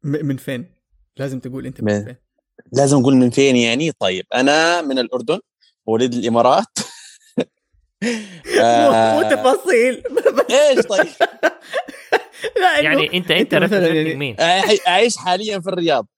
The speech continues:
Speaker 2: Representing myself. <laughs>
Speaker 1: يعني مثلا صاحبنا وسيم يقول: "أنا من الكوكب المكعب". آه، فاطمة تقول: "أنا من بطن أمي". كذا، عارف إنه عا-، يعني كذا.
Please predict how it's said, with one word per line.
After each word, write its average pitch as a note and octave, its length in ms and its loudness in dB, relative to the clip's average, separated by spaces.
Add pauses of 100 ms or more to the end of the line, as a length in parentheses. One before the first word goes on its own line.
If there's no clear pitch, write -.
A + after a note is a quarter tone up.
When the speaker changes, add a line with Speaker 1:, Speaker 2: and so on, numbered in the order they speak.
(300)
Speaker 2:
Representing F3+ 540 -4
myself. E3 540 2
<laughs> - 40 -16 (3750)
Speaker 1:
يعني D#3+ 180 2
مثلا F3+ 320 4
صاحبنا E3+ 440 2
وسيم E3 400 2
يقول: D3 260 2
"أنا D3+ 200 2
من C#3+ 120 0
الكوكب D#3 360 0
المكعب". C#3 540 -2 (160)
آه، C#3 420 -4 (300)
فاطمة E3+ 320 -4
تقول: E3 320 0
"أنا D#3 200 -2
من C#3 280 -6
بطن D#3 260 -4
أمي". C#3 360 -4 (140)
كذا، E3 240 -4
عارف D3+ 380 -8
إنه C#3+ 160 -12
عا-، F#3 160 -10
يعني B2+ 280 -12
كذا. A#2+ 300 -16